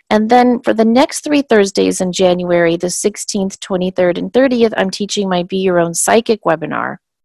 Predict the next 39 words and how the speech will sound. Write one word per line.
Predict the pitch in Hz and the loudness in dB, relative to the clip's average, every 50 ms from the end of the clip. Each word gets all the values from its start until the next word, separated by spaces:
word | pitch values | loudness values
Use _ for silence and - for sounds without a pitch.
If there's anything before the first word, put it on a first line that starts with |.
| _ _ - - - - _ - | _ _ -20 -20 -20 -20 _ -4
where | 190 185 | 0 0
you | 180 185 190 185 | 2 2 2 2
get | 202 196 190 | 4 2 2
a | 190 | 0
chance | 196 - - 208 185 185 180 - - | -2 -4 -4 -2 -2 -2 -4 -4 -6
to | - 208 | -6 -4
learn | 190 190 185 180 185 185 | -2 0 2 2 2 0
how | 180 180 175 | 0 -2 -2
to | 165 160 | -4 -4
trust, | - - - 196 185 185 - - - | -6 -6 -2 0 0 0 -2 -4 -4
awaken, | - 180 175 180 175 180 180 - 180 175 | -4 -2 0 0 0 0 0 -2 -4 -4
and | - - 170 170 | -4 -6 -8 -8
strengthen | 170 - - - 214 233 233 233 214 180 170 | -8 -6 -2 0 0 2 2 2 0 -2 0
your | 165 165 160 | -2 -2 -4
psychic | - - 165 160 160 - 160 - - | -4 -4 -4 -4 -4 -6 -8 -8 -8
abilities. | - 156 - 151 147 147 151 170 196 220 240 240 - - _ _ _ _ _ _ - - _ _ _ _ - | -8 -8 -6 -6 -6 -4 -2 -2 -2 -2 -2 -4 -8 -12 _ _ _ _ _ _ -20 -20 _ _ _ _ -2
Each | - 240 240 - - | -2 0 0 -2 -2
week, | 226 233 233 233 226 - | 0 2 2 2 2 0
you'll | 226 208 202 | 0 0 2
receive, | 196 202 202 - - - 202 202 196 190 185 - - - _ - | 2 0 0 -2 -2 -2 0 0 -2 -2 -6 -10 -16 -16 _ -4
oh, | 196 202 196 175 170 - _ _ _ - | -2 -2 -2 -4 -6 -12 _ _ _ 0
well | 185 190 233 247 | 4 4 6 6
over | 208 165 160 156 | 4 2 0 -2
forty | 160 - - 170 180 180 180 180 | -4 -4 -2 0 0 0 0 0
pages | - 175 165 170 160 160 - | -2 -2 -2 -2 -2 -4 -4
of | 156 165 | -6 -8
handouts, | 160 - 190 185 185 185 175 175 175 175 - - - - _ _ _ _ - - _ _ _ - - | -6 -4 -4 -2 0 2 2 2 2 0 -2 -6 -10 -10 _ _ _ _ -20 -20 _ _ _ -6 -2
uh, | 165 151 | -2 -2
guided | - - 202 190 196 202 208 196 - - | 0 2 2 4 4 4 2 2 2 2
M | 175 175 190 | 0 0 0
P | 180 196 196 190 | -2 -4 -4 -4
three | - - 180 185 | -4 -4 -2 0
meditations, | 180 175 165 165 160 170 - 190 180 180 175 - - 175 175 175 175 175 - - - | 0 0 0 0 -2 -4 -2 -2 -2 -2 -2 -2 -4 -4 -4 -4 -4 -6 -8 -8 -6
and | 202 196 196 196 196 | -2 -2 -2 -2 -2
practical | - 202 190 185 185 - 196 - 170 - | -2 -2 -2 -2 -2 -4 -4 -2 -2 0
exercises | 160 170 - - - 175 170 - 175 165 160 160 - 160 160 165 170 | -2 -4 -4 -6 -8 -6 -4 -2 -2 -2 -2 -2 -4 -6 -6 -6 -4
you | - 180 185 | -4 -6 -6
can | 185 - 185 180 | -6 -8 -8 -6
use | 175 175 170 165 165 165 170 - - - | -6 -4 -4 -2 -4 -4 -4 -6 -8 -8